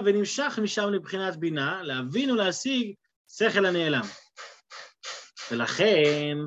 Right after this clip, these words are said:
ולכן נקרא, מי נקרא? החוכמה. החוכמה נקראת בשם נקודה בהיכלה, בזוהר הקדוש. למה היא נקראת נקודה? כי היא בעצם הנקודה ש-, שהיא מתפשטת בתוך הבינה.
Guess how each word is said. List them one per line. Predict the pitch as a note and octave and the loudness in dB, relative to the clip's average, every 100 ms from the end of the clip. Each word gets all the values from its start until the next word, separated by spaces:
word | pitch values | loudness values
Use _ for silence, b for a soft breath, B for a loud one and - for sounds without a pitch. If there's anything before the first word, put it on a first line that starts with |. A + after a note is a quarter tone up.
| D#3 - C3 | -8 -12 -2
ולכן | C3 B2+ G#3 G#3+ | -2 0 0 2
נקרא, | E3+ - E3+ G3 | 0 -2 -2 0
מי | G3 | 0
נקרא? | G#3+ C#3+ D3 D#3 F3 - | 0 -2 -2 0 0 -4
החוכמה. | C#3 B2+ C3+ - F3 A#2 - _ _ _ _ _ _ _ _ | -4 -6 -6 -4 0 0 -4 _ _ _ _ _ _ _ _
החוכמה | - A2+ G3 A3 | -12 -2 2 2
נקראת | C#3+ F3 G3+ D3 | 2 0 -2 0
בשם | C#3+ C3+ - G#3 E3+ D#3+ | 0 2 2 0 0 -4
נקודה | E3 C#3+ E3 E3+ D3+ A3+ | -6 -6 -6 -2 2 4
בהיכלה, | G#3 G3 E3 D#3 B2+ G2+ _ _ _ _ _ _ | 6 6 6 2 0 0 _ _ _ _ _ _
בזוהר | B2 D3+ D3+ | -2 2 2
הקדוש. | C3+ A#2 G#2 - | 2 -2 -4 -4
למה | E3+ | -2
היא | G3+ | -2
נקראת | E3+ G3 F3+ | -2 -6 -6
נקודה? | D#3 D3 C#3 D3 G#3+ _ B B B _ | -8 0 2 2 0 _ B B B _
כי | E3 | 0
היא | E3+ C4 | 4 4
בעצם | A3+ B3+ G#3+ A#3+ | 4 2 2 -2
הנקודה | A3 G#3+ A3 F#3+ C4 C4+ | 0 0 0 0 2 0
ש-, | - A3 - | 0 -2 -2
שהיא | - G3 G#3 B3+ | -6 -2 0 0
מתפשטת | B3 G#3+ A3+ C4+ A3+ | 0 -4 -4 -4 -6
בתוך | G3 G3 | -6 -4
הבינה. | G3+ G3+ F#3 | -2 -4 -6